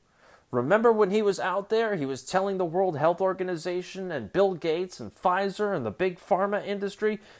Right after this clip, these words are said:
that New York is going to be the vaccine testing lab of the world because we have to get out of it. And we are going to lead the United States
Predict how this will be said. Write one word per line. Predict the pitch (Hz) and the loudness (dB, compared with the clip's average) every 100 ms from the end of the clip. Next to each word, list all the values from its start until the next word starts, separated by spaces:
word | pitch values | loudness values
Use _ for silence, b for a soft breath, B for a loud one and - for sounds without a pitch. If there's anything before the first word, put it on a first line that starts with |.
| b | b
that | 156 143 | 2 2
New | 156 285 311 | 2 4 6
York | 254 233 262 269 240 | 6 8 8 8 6
is | 165 | 0
going | 127 202 240 254 | 4 4 4 0
to | 247 | -2
be | 160 - 233 254 | -4 -2 0 0
the | 190 127 | 2 2
vaccine | 101 208 247 - - 233 277 294 | 4 4 2 -2 -2 0 0 -4
testing | 254 - 262 254 247 | 0 4 4 4 -2
lab | 226 233 240 | 2 2 4
of | 226 | 2
the | 220 | 2
world | 214 214 185 175 - B B | 4 6 8 6 0 B B
because | 117 - 104 92 | -4 -2 -4 -2
we | 92 127 143 | -2 0 4
have | 135 131 | 4 4
to | 151 | -2
get | 127 143 - | 0 0 4
out | 113 92 | 4 2
of | 95 | -4
it. | - - _ _ _ _ b b | -16 -18 _ _ _ _ b b
And | 120 95 | -4 -2
we | 98 165 190 | 2 6 8
are | 175 | 6
going | 123 143 151 143 | 6 6 6 2
to | 117 | 0
lead | 101 92 135 220 113 98 b b b | 0 0 0 2 0 -6 b b b
the | - | -12
United | 85 80 151 131 147 | -10 -4 0 0 0
States | - 135 104 95 - | -2 -2 -2 -4 -12